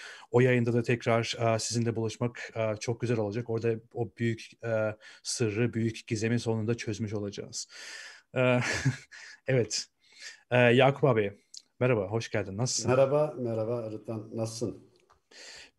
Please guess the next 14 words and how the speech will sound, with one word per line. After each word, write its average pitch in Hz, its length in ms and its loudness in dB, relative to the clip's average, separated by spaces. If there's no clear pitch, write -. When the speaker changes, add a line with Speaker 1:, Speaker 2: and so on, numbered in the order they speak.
Speaker 1:
İyiyim, 123 320 2
iyiyim 110 260 -2
ben 101 180 -4
de. 104 180 0
Seninle, 135 400 4
e, 120 520 4
bir 123 80 8
araya 127 160 4
gelmek 117 260 4
çok 123 140 -4
güzel 101 180 -4
oldu. - 240 -12
Speaker 2:
Kolay 110 320 2
gelsin. - 360 -4